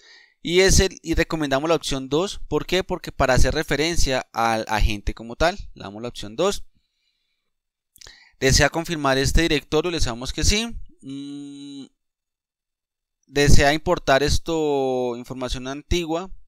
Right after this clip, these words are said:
Le damos tal cual. Eh, me pregunta cuál es la dirección I P de nuestro servidor, ciento noventa y dos, ciento sesenta y ocho punto cero punto tres. Esto, si ustedes lo realizan a través de la red,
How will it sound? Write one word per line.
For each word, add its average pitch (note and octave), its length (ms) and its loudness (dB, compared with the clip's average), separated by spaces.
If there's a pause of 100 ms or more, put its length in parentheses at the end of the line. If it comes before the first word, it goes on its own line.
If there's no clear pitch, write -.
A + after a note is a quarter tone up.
(300)
Le - 120 -16
damos - 200 -16
tal C3+ 180 -4
cual. D#3+ 320 2 (1200)
Eh, C#3 400 0
me D#3 180 -2
pregunta D3+ 500 2
cuál E3 320 2
es - 0 -
la E3+ 80 2
dirección D#3 360 -2
I C#3 80 -8
P - 140 -4
de D#3 140 2
nuestro D3+ 180 -4
servidor, E3+ 520 0 (160)
ciento B2+ 280 -10
noventa D3 240 -10
y - 20 -6
dos, C#3+ 160 -2
ciento C3+ 220 0
sesenta C#3 200 -2
y - 20 -8
ocho B2+ 120 -12
punto - 220 -12
cero B2 160 -6
punto C3+ 180 -14
tres. C#3+ 240 -6
Esto, A3 500 4 (680)
si - 100 6
ustedes - 160 2
lo G3 80 2
realizan G3+ 300 0
a F#3+ 80 -2
través D#3 220 2
de E3+ 80 -6
la F3 100 4
red, C3 220 0